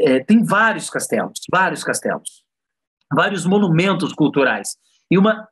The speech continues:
diversidade, diversidade de construções. E esses castelos, todos eles ilustram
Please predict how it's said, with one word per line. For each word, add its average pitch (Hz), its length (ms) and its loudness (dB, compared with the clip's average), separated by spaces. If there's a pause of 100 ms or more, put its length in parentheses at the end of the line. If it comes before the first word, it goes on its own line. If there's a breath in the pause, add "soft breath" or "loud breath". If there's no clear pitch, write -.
(160)
diversidade, 202 1500 -2
diversidade 208 920 0
de 147 60 -12
construções. 170 960 -2 (500)
E 175 60 4
esses 220 220 0
castelos, 220 500 0
todos 240 340 0
eles 220 460 0 (640)
ilustram 185 840 4